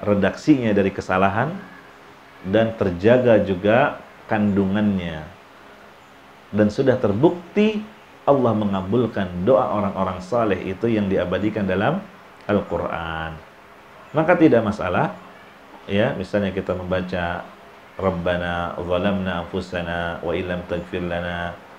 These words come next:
wa tarhamna lanakunanna minal khasirin." Gitu kan? Atau tadi Rabbana atina fid dunya hasanah wa fil akhirati hasanah wa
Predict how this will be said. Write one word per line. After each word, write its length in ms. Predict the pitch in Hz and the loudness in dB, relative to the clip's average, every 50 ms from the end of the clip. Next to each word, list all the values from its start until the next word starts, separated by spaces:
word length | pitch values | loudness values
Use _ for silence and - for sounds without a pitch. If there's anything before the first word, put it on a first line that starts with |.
| - - - - | -20 -20 -12 -6
wa 100 | 92 92 90 | -4 -4 -2
tarhamna 560 | 90 87 85 - - 90 92 90 90 87 87 | -2 -2 -2 -2 -4 -6 -6 -6 -4 -4 -2
lanakunanna 800 | 87 85 85 82 85 82 80 - 92 87 85 85 85 85 85 85 | -2 -2 -4 -4 -6 -8 -8 -8 -8 -6 -6 -6 -6 -6 -8 -8
minal 240 | 82 82 82 85 80 | -8 -8 -8 -8 -8
khasirin." 760 | - - 85 85 85 - - 95 87 82 87 85 80 76 71 71 - - - - - - - - - - - - - - - - - - - - - - - - - - | -6 -2 -2 -2 -2 -2 -6 -10 -8 -8 -6 -6 -8 -8 -10 -14 -16 -20 -20 -20 -20 -20 -20 -20 -20 -20 -20 -20 -20 -20 -20 -20 -20 -20 -20 -20 -20 -20 -20 -20 -18 -6
Gitu 240 | 95 95 92 98 | -4 -2 2 2
kan? 300 | 98 104 117 139 160 165 - - - - - - - - - - - - - - - - | 4 4 4 2 0 -2 -6 -14 -20 -20 -20 -20 -20 -20 -20 -20 -20 -20 -20 -20 -18 -18
Atau 160 | 85 80 95 90 | -6 -2 -2 0
tadi 240 | 87 98 92 87 82 | 2 2 0 0 2
Rabbana 640 | 85 95 92 82 78 87 85 82 85 85 85 - - 95 98 95 | 0 0 0 0 -2 -2 -2 0 -2 -4 -4 -4 0 2 2 2
atina 400 | 92 - 95 90 87 87 87 90 | 2 0 -2 -4 -4 -4 -6 -6
fid 220 | - 95 90 85 | -6 -6 -6 -2
dunya 340 | 82 98 101 95 90 85 85 | 0 0 0 0 -2 -4 -6
hasanah 400 | 87 82 - - 82 82 82 80 - - - - - - - - - - - | -6 -8 -6 -8 -8 -8 -8 -10 -12 -16 -20 -20 -20 -20 -20 -20 -16 -8 -8
wa 60 | 92 | -6
fil 180 | - 98 98 - | -2 -2 -2 0
akhirati 600 | - 95 98 90 - - 87 87 87 85 85 85 | 0 0 0 0 -2 -2 -2 -2 -2 -2 -4 -6
hasanah 420 | - - 101 - - 90 85 82 85 | -8 -8 -8 -6 -6 -8 -6 -6 -2
wa 160 | 92 98 - | -2 -2 -2